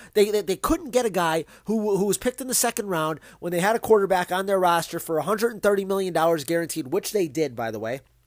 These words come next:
He couldn't be that good. It had to be lucky.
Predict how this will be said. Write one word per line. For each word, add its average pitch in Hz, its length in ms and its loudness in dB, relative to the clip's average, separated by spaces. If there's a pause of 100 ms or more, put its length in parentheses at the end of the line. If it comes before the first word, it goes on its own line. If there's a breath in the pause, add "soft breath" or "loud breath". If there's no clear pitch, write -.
(480)
He 196 120 -6
couldn't 247 480 0
be 165 420 -6 (340)
that 175 320 2
good. 147 260 2 (240)
It 180 120 0
had 208 180 2
to 185 60 0
be 165 100 -2
lucky. 156 440 -2